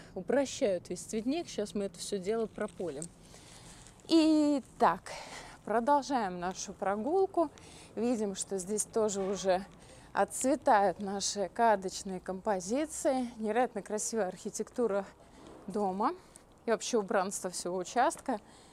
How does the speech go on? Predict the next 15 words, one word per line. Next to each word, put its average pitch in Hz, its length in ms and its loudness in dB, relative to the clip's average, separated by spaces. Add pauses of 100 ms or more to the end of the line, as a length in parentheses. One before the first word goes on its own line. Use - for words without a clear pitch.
(640)
Вот 254 600 8
так 202 320 2
вот 185 160 -8
выглядит 190 680 -2 (2250)
подбивка 214 800 0 (960)
подпорной 220 580 -2
стенки. 320 720 -4 (2000)
Прямо 320 400 2
по 220 200 2
курсу 302 500 0
у 226 60 2
нас 254 360 -2
новоиспеченная 254 1080 -2
живая 220 420 0
изгородь 226 680 -2